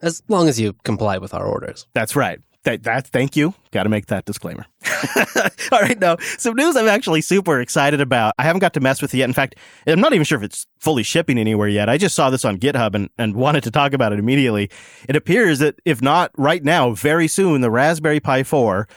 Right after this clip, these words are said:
Speaker 2: will officially be able to directly boot from U S B. This sounds pretty cool, Wes, because this is kind of like the big performance limitation in my Pi setup.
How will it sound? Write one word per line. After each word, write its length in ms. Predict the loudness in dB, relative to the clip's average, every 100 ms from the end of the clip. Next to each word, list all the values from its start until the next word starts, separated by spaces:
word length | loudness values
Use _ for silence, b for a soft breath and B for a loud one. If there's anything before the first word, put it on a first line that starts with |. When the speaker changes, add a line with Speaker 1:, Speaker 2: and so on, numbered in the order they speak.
| b -2
Speaker 2:
will 100 | -2
officially 720 | 0 -2 -2 0 2 2 0
be 160 | 0 2
able 180 | 2 0
to 100 | -2
directly 540 | -2 0 0 0 0
boot 260 | 2 -2 -4
from 680 | -4 0 2 2 2 0 -2
U 320 | -2 0 2
S 160 | 0 -2
B. 380 | 0 0 0 b b b b
This 160 | -6 -4
sounds 320 | 0 0 0
pretty 180 | -2 -2
cool, 220 | 2 2
Wes, 160 | 2 0
because 240 | -4 -2
this 160 | -2 -4
is 80 | -10
kind 340 | -2 2 2
of 100 | 2
like 140 | 0
the 80 | -2
big 260 | 0 -2 -2
performance 460 | -4 0 2 2
limitation 600 | 0 0 0 -2 -2 -2 -2
in 100 | -2
my 140 | -2
Pi 220 | -2 -2
setup. 320 | -2 -6 -8